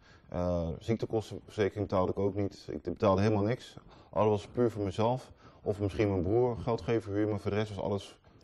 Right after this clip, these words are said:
puur in het teken van wiet, eten en drinken. En het was echt, ehm, verschrikkelijk. Ik begon ook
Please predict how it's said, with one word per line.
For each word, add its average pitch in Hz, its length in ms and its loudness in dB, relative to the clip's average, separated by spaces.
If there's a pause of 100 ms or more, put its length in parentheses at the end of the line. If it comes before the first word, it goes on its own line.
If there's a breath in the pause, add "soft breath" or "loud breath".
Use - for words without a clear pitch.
puur 107 280 2
in 101 60 -2
het 98 120 -2
teken 98 280 2
van 92 280 -4
wiet, 95 320 -2
eten 90 340 -2
en 90 140 -4
drinken. 87 400 -4 (540 soft breath)
En 87 160 -4
het 87 140 -6
was 92 220 -4
echt, - 400 -4
ehm, 87 460 0 (200)
verschrikkelijk. 107 560 -2
Ik 95 120 -4
begon 95 200 -4
ook 92 140 -2